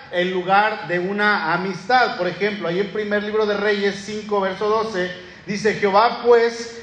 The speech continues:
dio a Salomón sabiduría como le había dicho, y hubo paz entre Hiram y Salomón, e hicieron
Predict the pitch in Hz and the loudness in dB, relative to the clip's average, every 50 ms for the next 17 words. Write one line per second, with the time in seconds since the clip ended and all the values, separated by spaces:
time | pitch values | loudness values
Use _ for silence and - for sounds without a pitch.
0 | - - 151 185 196 214 226 240 240 240 247 247 214 202 190 196 214 233 247 240 | -16 -8 -2 2 6 6 6 6 4 4 0 0 0 0 2 2 4 4 2 2
1 | 247 247 226 196 185 180 185 185 214 226 233 240 240 240 - - - 202 180 175 | 2 2 2 2 2 0 -2 -2 4 4 4 4 4 2 -2 -2 -2 -2 0 0
2 | 175 175 175 170 170 165 165 180 214 233 226 214 226 240 233 202 - - 175 170 | 0 0 2 4 4 4 4 4 4 4 4 2 -2 -4 -6 -6 -6 -4 0 0
3 | 175 202 202 - - - - - - 185 180 196 208 214 233 240 233 240 - 196 | 0 0 -2 -6 -12 -18 -20 -18 -10 -6 -2 0 2 4 6 4 4 4 4 4
4 | 208 233 240 - - - - 185 190 185 180 170 185 180 180 175 175 175 196 214 | 4 4 2 0 -4 -6 -4 -2 -2 -2 -2 -4 -4 -2 0 0 2 4 4 4
5 | 247 269 277 302 - - - 202 190 175 147 - 185 170 165 165 165 160 175 196 | 4 4 2 -2 -8 -12 -12 -10 -10 -10 -2 0 0 0 0 0 -4 -4 -2 2
6 | 226 254 277 311 330 - - - - - - 175 180 185 175 165 - 208 220 220 | 4 4 4 2 0 -4 -10 -12 -16 -8 -4 -2 -2 -2 -4 -6 -2 0 0 0
7 | 226 226 208 | 0 -2 -4